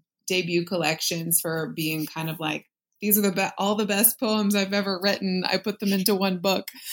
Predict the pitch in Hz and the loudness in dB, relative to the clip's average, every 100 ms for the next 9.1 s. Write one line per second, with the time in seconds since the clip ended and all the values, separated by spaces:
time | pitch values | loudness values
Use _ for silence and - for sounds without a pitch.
0 | - 269 - 214 196 180 190 190 190 190 | -8 -6 0 0 0 0 0 2 2 2
1 | 185 185 175 170 160 170 - - 165 165 | -2 -6 -4 -4 -4 -4 0 0 -2 -6
2 | 165 156 151 - 160 160 156 - - 156 | -8 -8 -16 -14 -10 -8 -2 0 2 2
3 | 156 151 151 - 151 151 151 190 160 147 | 2 0 -2 -2 -4 -4 -8 -8 -8 -10
4 | _ - 143 156 190 202 202 214 214 254 | _ -2 -2 0 -4 -4 -4 -2 0 2
5 | - - - _ _ - 196 175 - 180 | 2 0 -10 _ _ -2 0 0 -2 -2
6 | 175 226 220 180 180 165 156 - _ 175 | 0 -2 -2 -4 -6 -10 -12 -16 _ -16
7 | 156 - 160 - 156 143 160 156 160 160 | -16 -10 -6 -6 -8 -10 -4 -2 -2 -4
8 | 170 147 135 - 160 160 143 - - - | -4 -4 -4 -6 -10 -10 -10 -10 -12 -14